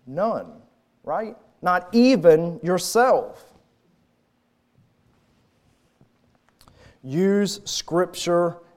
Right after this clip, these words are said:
endlessly in your life. I heard a joke, uh, I think it was day before yesterday.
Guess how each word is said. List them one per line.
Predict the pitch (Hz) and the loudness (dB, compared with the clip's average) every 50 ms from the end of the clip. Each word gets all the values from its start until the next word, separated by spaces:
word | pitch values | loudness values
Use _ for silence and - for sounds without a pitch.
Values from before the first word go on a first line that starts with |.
| _ _ _ _ - | _ _ _ _ -2
endlessly | 196 202 208 202 196 170 156 147 143 135 - - - 139 131 127 123 123 123 120 123 _ _ _ _ _ _ | 0 2 2 2 0 0 -2 -4 -4 -6 -8 -10 -12 -8 -8 -6 -6 -6 -10 -12 -14 _ _ _ _ _ _
in | 143 139 135 131 135 | -12 -10 -10 -8 -8
your | 135 127 127 131 | -8 -8 -6 -6
life. | 127 123 120 113 104 98 - - - - - - _ _ _ _ _ _ _ _ _ _ _ _ _ _ _ _ _ _ - - _ _ _ _ _ _ _ _ | -6 -6 -6 -6 -8 -10 -14 -18 -20 -20 -20 -20 _ _ _ _ _ _ _ _ _ _ _ _ _ _ _ _ _ _ -20 -20 _ _ _ _ _ _ _ _
I | 151 151 | 2 4
heard | 160 165 160 | 4 4 4
a | 151 | 2
joke, | 139 127 160 175 175 175 175 165 | -2 4 6 6 6 6 6 4
uh, | 151 143 | 6 6
I | 175 | 6
think | 175 180 185 180 | 4 0 -4 -2
it | 156 | -4
was | 143 123 | -4 -6
day | - - 151 151 | -4 -2 -2 -2
before | 147 147 135 - 160 151 147 139 | -2 -4 -6 -4 -2 -2 0 0
yesterday. | 135 147 160 156 - - 143 120 123 123 120 117 117 113 117 | 4 4 4 4 4 -6 -8 -6 -6 -4 -4 -4 -6 -8 -12